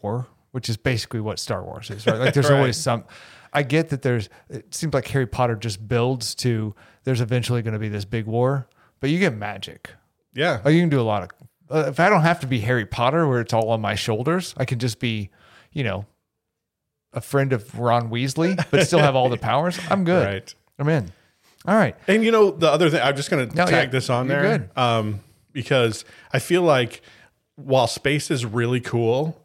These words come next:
Speaker 2: in theory, living in space would suck. Um, so if I'm on a, on a ship, it's so confined. E-,
Speaker 1: Yeah.
Speaker 2: even though, even bigger ships, you're still sort of really confined to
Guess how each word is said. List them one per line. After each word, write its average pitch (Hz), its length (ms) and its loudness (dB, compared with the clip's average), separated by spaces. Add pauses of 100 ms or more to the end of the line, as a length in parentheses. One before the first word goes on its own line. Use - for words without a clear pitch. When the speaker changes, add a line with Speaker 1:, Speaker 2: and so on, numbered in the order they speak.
(220)
Speaker 2:
in 127 120 0
theory, 123 580 -6 (120)
living 120 360 0
in 131 80 0
space 117 380 -2
would 104 120 -8
suck. - 480 -8 (680)
Um, 107 400 0
so 127 200 4
if 117 120 2
I'm 147 160 2
on 175 140 2
a, 113 160 0 (140)
on 123 120 0
a 104 40 -2
ship, - 420 -2 (400)
it's - 140 -8
so 165 280 0
confined. 131 760 -4
E-, 123 80 2
Speaker 1:
Yeah. 117 100 2
Speaker 2:
even 214 160 2
though, 175 220 4 (220)
even 226 200 0
bigger 139 300 2
ships, - 540 -4 (140)
you're 139 140 -2
still 214 300 0
sort 160 320 0
of 113 320 -4
really 139 280 2
confined 117 600 -2
to 104 300 -6